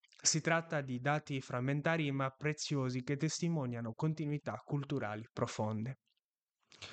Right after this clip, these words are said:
La romanizzazione dell'isola, iniziata formalmente nel trecentoventotto avanti Cristo, presenta una complessità rilevante. Le rivolte interne furono frequenti e talvolta sanguinose, come, eh, quella repressa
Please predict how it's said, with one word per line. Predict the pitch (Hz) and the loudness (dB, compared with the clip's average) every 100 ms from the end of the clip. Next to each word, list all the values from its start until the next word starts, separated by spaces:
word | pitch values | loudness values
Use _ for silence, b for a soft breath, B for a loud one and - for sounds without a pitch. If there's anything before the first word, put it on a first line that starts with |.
| B B B B - | B B B B 4
La | 147 | 4
romanizzazione | 160 170 175 156 165 - 185 185 | 4 2 0 0 0 2 2 4
dell'isola, | 151 143 160 156 135 127 123 | 4 4 4 2 2 0 0
iniziata | 123 123 147 139 131 117 | -2 0 -2 2 2 2
formalmente | - 139 143 135 139 143 139 131 127 | 0 2 4 4 2 2 2 0 -2
nel | 120 120 | -2 -4
trecentoventotto | 117 - - 147 135 135 127 127 147 143 | -4 -4 0 0 2 0 0 0 -2 0
avanti | 127 131 156 | 0 0 -2
Cristo, | - 185 170 - 175 B B B | 0 0 0 -4 -8 B B B
presenta | - 180 180 175 151 143 | 2 4 4 2 2 2
una | 143 143 | 2 2
complessità | 143 160 156 165 - 160 139 | 2 0 2 0 2 2 2
rilevante. | 135 139 131 123 113 110 110 - - _ B B B | 4 4 2 2 -2 -2 -4 -6 -14 _ B B B
Le | - 135 | 4 4
rivolte | 151 156 180 160 | 6 4 2 0
interne | 135 139 175 190 180 147 | -2 0 2 2 2 -2
furono | 127 160 160 147 135 | 0 2 2 2 0
frequenti | - 175 170 127 117 113 147 143 | 2 0 0 0 0 0 0 0
e | 143 | 2
talvolta | 156 147 156 160 156 139 | 2 2 2 2 2 0
sanguinose, | 135 175 156 156 147 131 127 123 131 131 | 0 2 4 4 2 2 0 0 -2 -6
come, | - - 185 185 185 - | -2 2 4 4 0 -2
eh, | 156 139 | -4 -4
quella | - 160 160 151 135 | 0 2 2 2 0
repressa | 120 139 165 131 123 - 147 139 | 0 -2 0 0 -2 -2 -2 -2